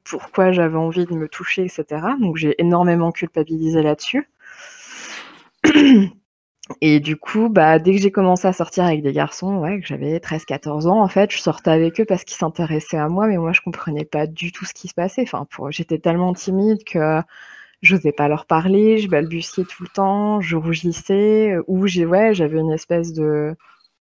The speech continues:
euh, comment on dit, je devenais mutique, en fait, sélective, mais j'étais mutique. Et là, en fait, mon père a commencé à devenir extrêmement, euh, violent avec moi, déjà qu'il l'avait été.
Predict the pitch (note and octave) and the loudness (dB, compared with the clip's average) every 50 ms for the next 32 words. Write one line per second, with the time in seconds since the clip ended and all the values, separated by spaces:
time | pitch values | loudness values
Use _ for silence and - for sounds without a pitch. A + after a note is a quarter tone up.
0 | _ - D3+ D3+ _ - E3 D#3+ D#3 D#3 D#3+ E3 F3 F3+ E3+ E3+ D3+ E3 D#3 D3+ | _ -20 -20 -20 _ -16 -14 -12 -12 -12 -10 -8 -6 -2 0 0 0 0 -2 -2
1 | D#3 E3+ F#3 - - C#4 F#4+ - - - - - _ _ - F3+ - - C4 D4 | 0 -2 -2 -4 -4 -6 -6 -6 -6 -20 -20 -20 _ _ -16 -16 -6 -6 -6 -6
2 | _ _ _ _ - - - - F3+ F3 F3 F#3 - - - B3 C#4+ D4+ B3 G#3+ | _ _ _ _ -14 -12 -4 -2 0 0 0 -4 -4 -10 -6 -4 -2 0 0 2
3 | D#3+ D#3 E3 D#3+ - - D#3 D#3 D#3 D#3+ - - - C#4+ E4 _ - - _ _ | 0 0 -2 -2 -4 -2 -4 -2 -2 -4 -6 -8 -10 -10 -10 _ -16 -20 _ _
4 | _ _ _ _ - - - - - - - _ _ - F3 F3 F#3+ A3+ A#3 A3 | _ _ _ _ -20 -20 -20 -20 -20 -20 -20 _ _ 2 4 6 6 6 6 6
5 | A#3 A3+ A3+ G#3+ F3+ F3+ G#3 G#3+ A3+ G#3 G3+ - - F3 E3 D#3+ D#3+ - - G3 | 4 2 4 2 0 2 2 2 2 2 -2 -4 -2 -4 -4 -4 -6 -4 -2 -2
6 | G#3 G3+ F#3+ F3 D#3+ D#3+ E3 F3 F#3+ F#3+ F#3 _ _ _ - - C4 A#3+ A#3+ - | -2 0 -2 -2 -4 -4 -2 -2 -4 -4 -6 _ _ _ -2 2 2 2 2 0
7 | - - - - - G3 F#3 F#3+ F#3+ F#3+ F#3 F#3 F#3 F3+ F3+ F3 E3+ D#3+ E3 E3 | -12 -12 -10 -4 -2 0 0 2 2 2 2 2 2 0 0 0 -2 -4 -4 -6
8 | E3+ E3+ F3+ F3 F3 F#3 F#3 F3+ E3+ E3 E3 - F3 G3 A3 G#3+ F#3 E3 E3 E3 | -4 -2 0 0 2 2 0 0 -2 -2 -4 -2 -2 -2 0 0 0 0 -2 -4
9 | E3+ - - D#3+ D3+ D3+ D3 D3 D3+ D3 D3 - G3 A#3 | -4 -4 -8 -4 -2 -2 -2 0 -2 -2 -2 -2 -2 -4